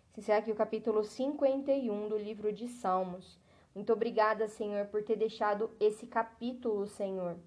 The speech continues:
É uma oração de Davi se arrependendo de seu pecado. Se nós pecarmos, Senhor, nós sabemos que o Senhor é misericordioso e perdoador. O Senhor mesmo nos quebranta, Senhor.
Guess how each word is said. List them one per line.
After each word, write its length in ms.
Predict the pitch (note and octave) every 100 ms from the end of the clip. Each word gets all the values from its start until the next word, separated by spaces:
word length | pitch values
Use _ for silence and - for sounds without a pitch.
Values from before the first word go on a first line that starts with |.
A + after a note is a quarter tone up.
| - - - -
É 100 | G3
uma 220 | A3 A3
oração 880 | A#3+ A#3+ A#3+ - A#3+ B3 C#4 D4+ - -
de 180 | A3 B3
Davi 720 | C#4 C#4+ A3+ G3 G#3 B3 A#3+ - - - _ _
se 200 | - -
arrependendo 800 | A#3+ C#4 D4+ D4+ C#4+ A#3 A3+ A3+
de 80 | A3
seu 180 | - A3+
pecado. 640 | A#3+ A#3+ F#3+ F3 E3 F3 - - _ - _ _
Se 140 | -
nós 340 | G#3+ A#3 A#3+ -
pecarmos, 720 | C4+ C#4 - A3 A3+ A3+ G3
Senhor, 400 | - G3+ F#3+ F#3+
nós 180 | G3 G#3+
sabemos 460 | A3 G3+ A3+ A3+ -
que 80 | A3+
o 40 |
Senhor 320 | - A3 A3
é 80 | A3
misericordioso 1400 | A3 A#3+ C#4 C4+ C4 B3 C4 A#3+ G3+ G#3 G#3 A3+ A3+ A#3+ A#3+ - - _
e 80 | G#3+
perdoador. 1080 | - C4 D4 D4+ C#4 D4 C4+ F#3+ F#3+ G3 - - - -
O 60 | -
Senhor 480 | - A3+ A3+ C4 D4+
mesmo 400 | C4 C#4 C#4+ C4+
nos 200 | C4 B3
quebranta, 800 | - C4 G3+ G#3+ A3 A3 G#3+ F#3+
Senhor. 640 | - G3+ F#3+ F#3+ F#3